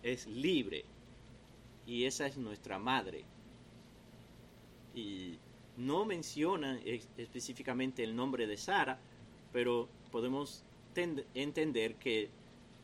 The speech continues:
que cuando habla de la Jerusalén celestial o de arriba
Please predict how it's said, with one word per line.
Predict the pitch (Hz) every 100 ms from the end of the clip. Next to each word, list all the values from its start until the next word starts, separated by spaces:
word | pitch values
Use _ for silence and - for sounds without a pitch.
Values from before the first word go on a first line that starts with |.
| - - -
que | 113 101
cuando | 107 104 98
habla | 110 139 139
de | 123 120 113 113 -
la | 110 104
Jerusalén | 101 113 110 120 - 117 123
celestial | 123 120 113 - 147 147 147
o | 107 104
de | 101
arriba | 98 175 175 120